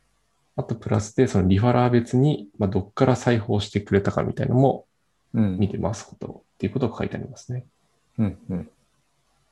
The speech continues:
Speaker 1: はい。で、まあ、これで終わりで、で、最後にその、まあ、最初に言ったPinterestではアクティベーションを、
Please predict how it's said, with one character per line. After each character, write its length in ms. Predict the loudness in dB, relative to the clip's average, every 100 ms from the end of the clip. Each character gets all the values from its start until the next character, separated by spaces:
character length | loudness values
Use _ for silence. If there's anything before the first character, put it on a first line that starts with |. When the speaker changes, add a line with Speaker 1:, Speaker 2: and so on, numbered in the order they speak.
| _ -8
Speaker 1:
は 140 | -6
い。 140 | -8 _ _ _ _ _ _
で、 60 | -4
ま 100 | -2
あ、 20 |
こ 100 | 2
れ 60 | 2
で 80 | 4
終 60 |
わ 60 | 4
り 100 | 4
で、 240 | 2 2
で、 120 | 4 2
最 240 | 4 2
後 100 | 2
に 120 | -4
そ 120 | -6
の、 220 | -10 -12 _ -4
ま 80 | 0
あ、 20 |
最 180 | 2 2
初 120 | 4
に 100 | 2
言 100 | 2
っ 20 |
た 460 | -2 -2 -2 -4 _ _ _ _ 0
Pinterest 460 | 2 2 2 0
で 80 | 0
は 80 | 0
ア 40 |
ク 100 | -2
テ 100 | 0
ィ 20 |
ベ 120 | 4 2
ー 40 |
シ 100 | 2
ョ 60 | -2
ン 20 |
を、 300 | -2 -6